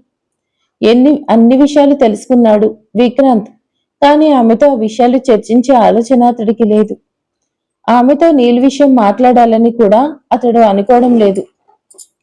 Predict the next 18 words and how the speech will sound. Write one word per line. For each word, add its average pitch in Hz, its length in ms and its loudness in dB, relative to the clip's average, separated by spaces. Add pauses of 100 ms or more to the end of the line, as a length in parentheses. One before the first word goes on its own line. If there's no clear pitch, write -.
కేవలం 226 520 0 (220)
ఆమెను 254 340 2
ఇరిటేట్ 226 540 0
చేస్తున్నాడు. 233 560 0 (800)
తనని 247 360 2
మెంటల్ 233 500 2
అనింది. 226 540 0 (300)
నిన్న 254 240 2
నైట్ 214 340 0
అంతా 269 280 2
మేలుకొని 240 800 0 (1600)
యువరానికి 294 600 2
సేవలు 233 400 0
చేస్తే 269 440 0
నన్నే 247 300 0
పోలీసులకు 254 580 -2
పట్టిస్తాను 254 680 -2
అంటుందా, 233 580 0